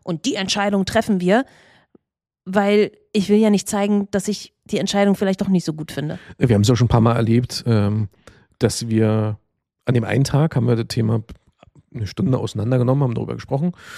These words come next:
Speaker 2: und haben dann gesagt, „Okay, l-, zum jetzigen Zeitpunkt steht die Entscheidung, lasst uns einfach nochmal eine Nacht drüber schlafen. Lasst uns einfach nochmal kurz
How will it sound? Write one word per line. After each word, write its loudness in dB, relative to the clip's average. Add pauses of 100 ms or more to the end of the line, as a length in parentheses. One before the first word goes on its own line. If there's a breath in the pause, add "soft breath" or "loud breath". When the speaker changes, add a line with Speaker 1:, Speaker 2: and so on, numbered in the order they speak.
(440 loud breath)
Speaker 2:
und 0
haben 4
dann 4
gesagt, 2
„Okay, 4 (120)
l-, 0 (1120)
zum 0
jetzigen 2
Zeitpunkt 0
steht -2
die -6
Entscheidung, -2 (260 loud breath)
lasst 0
uns 0
einfach -2
nochmal 0
eine 0
Nacht -6
drüber -10
schlafen. -6
Lasst -2
uns -2
einfach 2
nochmal 4
kurz -2